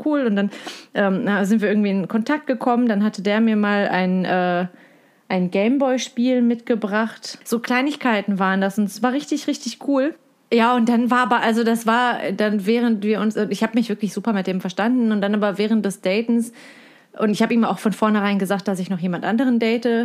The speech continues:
weil das halt einfach zeitgleich sich ergeben hatte, dass ich noch jemand anderen kennengelernt hab. Und, ähm, dann mir aber immer erzählt von seiner besten Freundin, ähm, mit der er auch viel Zeit verbracht hat. Und also von den Erzählungen, die er mir da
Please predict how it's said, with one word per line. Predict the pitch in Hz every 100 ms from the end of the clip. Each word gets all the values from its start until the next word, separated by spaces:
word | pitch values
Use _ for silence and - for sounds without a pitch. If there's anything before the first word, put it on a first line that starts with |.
| 226
weil | 220 196
das | 196
halt | 208 202
einfach | 196 202 220
zeitgleich | - 208 226 214 196
sich | 214 180
ergeben | 185 208 220 208
hatte, | 208
dass | 185 185
ich | 185
noch | 190
jemand | 196 190
anderen | - 240 226
kennengelernt | 208 202 196 190 190 202
hab. | 190 - - - -
Und, | - 214 214 208
ähm, | 190 202 202 196 190 - _ _ _
dann | - 208 202 190 247 - -
mir | 208 214
aber | 214 196
immer | 220
erzählt | 190 - 240 262 339 339
von | - 226 214 202 202
seiner | 196 190 185
besten | 175 190 - 160
Freundin, | - 196 220 285 311 349 381 _ - - - - -
ähm, | 226 220 214 208 220
mit | 214 196
der | 208
er | 190 180
auch | 262
viel | 285 233
Zeit | 277 277
verbracht | - 240 226 247 -
hat. | 254 240
Und | 226 226
also | 226 240
von | 294 269
den | 262
Erzählungen, | 240 233 302 285 285
die | 262
er | 254
mir | 247
da | 233 214